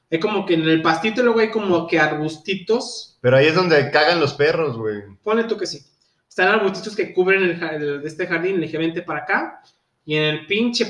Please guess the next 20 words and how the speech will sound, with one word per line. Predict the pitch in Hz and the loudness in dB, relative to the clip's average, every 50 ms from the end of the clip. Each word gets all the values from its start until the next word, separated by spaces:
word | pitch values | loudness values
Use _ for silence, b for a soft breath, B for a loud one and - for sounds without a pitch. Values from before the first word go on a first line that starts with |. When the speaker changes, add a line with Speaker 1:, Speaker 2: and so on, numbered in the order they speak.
| - | -2
Speaker 1:
pasto | - 185 190 208 208 - - 254 269 381 - - - | 0 0 2 2 0 -2 -2 -2 -2 -2 -4 -8 -4
Speaker 2:
¿De | 117 117 | -4 -4
a | 113 | -2
cucharita? | - 120 - 127 123 127 131 131 160 185 240 240 233 - - _ _ _ _ _ _ _ _ _ _ _ _ _ _ _ _ _ | -2 -4 -2 0 0 0 2 0 0 0 0 -2 -6 -12 -18 _ _ _ _ _ _ _ _ _ _ _ _ _ _ _ _ _
Speaker 1:
de | - 170 170 | 0 2 4
misionero. | 175 180 165 - 170 160 156 143 127 - - - _ _ _ _ _ _ _ _ _ _ _ _ _ | 4 4 4 2 2 2 0 0 -2 -6 -12 -16 _ _ _ _ _ _ _ _ _ _ _ _ _
Este, | - 160 156 156 160 - 175 160 156 151 147 147 147 - - - | -2 -2 -2 -2 -2 0 0 2 2 2 0 -2 -4 -6 -6 -2
pum, | 202 214 220 214 | 0 0 2 2
pum, | 233 226 220 | 0 0 2
pum, | 233 226 220 - | 2 2 2 2
pum, | 233 247 277 330 339 - - - - - | 0 2 2 2 0 0 -6 -14 -6 0
cubriendo | 185 175 170 180 202 214 220 | 2 4 4 4 2 2 0
nomás | 202 185 180 180 185 | 0 2 2 4 2
los | 208 208 202 | 2 2 2
arbustos | 180 165 165 185 208 202 - 254 262 254 - | 0 0 0 0 -2 -2 -2 -4 -4 -2 -4
en | 170 160 160 | -6 -6 -4
plena | - 165 175 185 180 185 | -2 -2 -2 -2 -4 -4
pinche | 180 170 175 170 170 180 175 175 165 156 151 | -4 -6 -4 -4 -4 -4 -2 -2 -2 -4 -6
jardín, | - 156 143 147 165 175 170 | -8 -8 -4 -2 -2 -2 -2
güey. | 165 143 | -4 -6